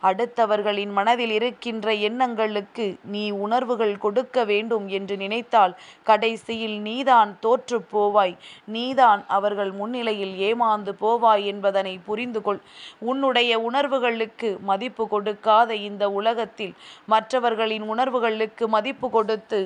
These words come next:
நீ எதை சாதிக்கப் போகின்றாய்? எதையுமே உன்னால் சாதித்துவிட முடியாது.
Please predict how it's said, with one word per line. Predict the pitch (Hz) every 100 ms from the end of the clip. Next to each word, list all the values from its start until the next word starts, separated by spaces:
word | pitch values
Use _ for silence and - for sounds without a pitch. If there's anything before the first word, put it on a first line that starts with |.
| -
நீ | 196 196
எதை | 190 208 214 185
சாதிக்கப் | 214 208 226 220 - 202 202
போகின்றாய்? | 214 220 208 185 202 - - - - - 226
எதையுமே | 247 269 247 233 202 -
உன்னால் | 208 214 208 190 190
சாதித்துவிட | 208 208 226 226 214 196 190
முடியாது. | 190 190 233 214 196 185